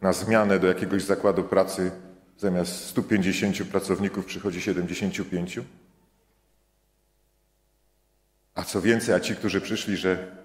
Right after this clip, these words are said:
może spóźnieni, zaprasza ich pan dyrektor, mówi: „Jak się cieszę, panie Arturze, że pan przyszedł na nabożeństwo, do pracy. Proszę sobie usiąść, może ciastko, może pani sekretarka zrobi jakąś herbatę”.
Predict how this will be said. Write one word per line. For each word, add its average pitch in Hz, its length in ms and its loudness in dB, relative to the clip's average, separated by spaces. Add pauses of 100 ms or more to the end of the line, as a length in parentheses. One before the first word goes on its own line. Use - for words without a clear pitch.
(280)
może 90 200 -2
spóźnieni, 101 800 0
zaprasza 101 460 2
ich - 120 -2
pan 98 160 4
dyrektor, 92 560 2
mówi: 90 180 -2
„Jak 113 140 4
się - 180 0
cieszę, - 400 -2
panie 104 320 2
Arturze, 98 360 -2
że 90 120 0
pan 90 200 0
przyszedł 95 400 -4
na 87 80 -2
nabożeństwo, 90 640 -4 (200)
do 90 80 2
pracy. 95 480 2 (1000)
Proszę 113 340 0
sobie 92 300 0
usiąść, 101 560 0
może 87 240 -2
ciastko, - 840 0 (420)
może 90 200 -6 (380)
pani 92 180 0
sekretarka 90 600 0
zrobi 80 220 -4
jakąś 82 240 -6
herbatę”. 104 640 0